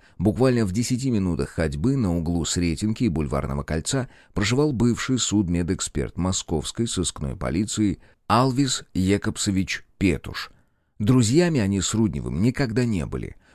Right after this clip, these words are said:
но в том, что патологоанатом примет и не выдаст, Дмитрий Николаевич не сомневался. Кроме того, про их знакомство с Петушем знали лишь бывшие сыскари,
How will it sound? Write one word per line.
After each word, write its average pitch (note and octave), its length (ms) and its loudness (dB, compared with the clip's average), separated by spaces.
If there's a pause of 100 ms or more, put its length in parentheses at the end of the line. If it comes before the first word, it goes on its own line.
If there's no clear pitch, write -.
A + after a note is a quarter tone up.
но A2 240 0
в - 100 -8
том, C3 260 0
что - 180 -6
патологоанатом F#2 1200 0 (240)
примет C3+ 440 4
и A2 40 4
не A2+ 160 2
выдаст, C#3 520 0 (180)
Дмитрий A2 420 4
Николаевич F2+ 600 0
не E2+ 160 -2
сомневался. D2 800 -4 (220)
Кроме A#2+ 300 4
того, F2 420 -2 (240)
про F#2+ 160 2
их G2 200 0
знакомство F2 680 -2
с - 120 -6
Петушем D#2+ 540 -4
знали E2+ 300 -2
лишь D#2 260 -4
бывшие E2+ 480 -2
сыскари, D2 640 -4